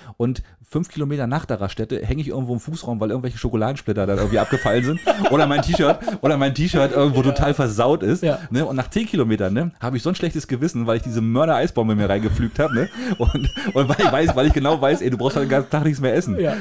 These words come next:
Speaker 1: Ne? Das ist wirklich immer so gehaltvoll, das Zeug, ne?
Speaker 2: Ja,
Speaker 1: Und
Speaker 2: das
Speaker 1: ich nehme
Speaker 2: stimmt.
Speaker 1: natürlich dann immer dieses Doppelschock mit irgendwelchen Karamell-Zwischenräumen und so, ne?
Speaker 2: Da,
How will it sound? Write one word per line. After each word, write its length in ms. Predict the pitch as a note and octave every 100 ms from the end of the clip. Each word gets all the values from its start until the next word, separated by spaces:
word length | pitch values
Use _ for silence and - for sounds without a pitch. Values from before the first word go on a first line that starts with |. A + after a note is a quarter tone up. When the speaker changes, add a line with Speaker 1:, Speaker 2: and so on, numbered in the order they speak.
| F2+
Speaker 1:
Ne? 140 | A#2
Das 120 | B2+
ist 140 | C3 B2
wirklich 200 | C#3 B2
immer 160 | A#2
so 160 | G2 B2+
gehaltvoll, 420 | D3+ G#2 G2+ G#2
das 140 | G2 -
Zeug, 280 | G#2 C3+
ne? 80 | G#2
Speaker 2:
Ja, 60 | B2+
Speaker 1:
Und 60 | -
Speaker 2:
das 80 |
Speaker 1:
ich 80 | D3+
nehme 120 | - A2+
Speaker 2:
stimmt. 140 | D3
Speaker 1:
natürlich 240 | C#3+ C3 B2
dann 120 | A2
immer 160 | B2
dieses 320 | A2 G2 G2 -
Doppelschock 640 | A#2 A#2+ G#2+ - G2+ -
mit 200 | G2+ G2+
irgendwelchen 560 | G#2+ G#2+ G2+ - G2+ G#2
Karamell-Zwischenräumen 1080 | - G2 G#2 G#2 B2 - G#2+ A2 F#2+ G#2 A2
und 100 | A2
so, 120 | A#2+
ne? 80 |
Speaker 2:
Da, 80 | B2